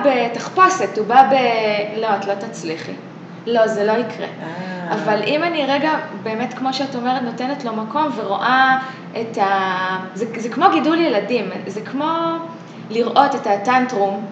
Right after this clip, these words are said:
Speaker 1: את ההתקף זעם של הילד, ולשאול את עצמי, "אז מה הצורך שיושב מתחת, בבסיס?"
Speaker 2: אוי, זה מקסים.
Speaker 1: כאילו, לא להאמין לדרמה קווין שעכשיו, אה, לוק-, לוקח מקום, אלא לש-, לשאול את הרובד התחתון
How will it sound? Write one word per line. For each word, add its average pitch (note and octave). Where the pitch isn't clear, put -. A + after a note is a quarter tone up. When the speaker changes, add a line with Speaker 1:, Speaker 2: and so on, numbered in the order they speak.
Speaker 1:
את G3+
ההתקף G#3+
זעם A#3+
של G#3+
הילד, A#3+
ולשאול A#3+
את D#4+
עצמי, C#4+
"אז A3
מה C#4+
הצורך C4+
שיושב A#3
מתחת, G#3
בבסיס?" G3
Speaker 2:
אוי, E3+
זה D#3
מקסים. D3+
Speaker 1:
כאילו, E4+
לא C#4
להאמין D4+
לדרמה B3
קווין A3+
שעכשיו, G#3+
אה, G#3+
לוק-, -
לוקח A#3
מקום, A#3
אלא A3
לש-, G#3
לשאול C#4
את -
הרובד C4+
התחתון C#4